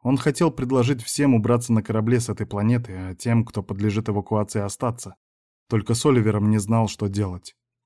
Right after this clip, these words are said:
О смерти Дориана он уже знал. Час назад говорил с начальством, и его смерть была подтверждена отключившимся иммунным чипом.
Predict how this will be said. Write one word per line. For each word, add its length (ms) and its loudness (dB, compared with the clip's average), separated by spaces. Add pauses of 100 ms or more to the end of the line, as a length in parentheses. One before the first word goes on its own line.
О 120 -6
смерти 340 0
Дориана 500 4
он 200 2
уже 160 0
знал. 380 -2 (240)
Час 260 -6
назад 260 0
говорил 380 0
с 80 -12
начальством, 600 -2 (440)
и 40 2
его 140 4
смерть 300 2
была 200 4
подтверждена 640 2
отключившимся 760 0
иммунным 460 2
чипом. 440 -8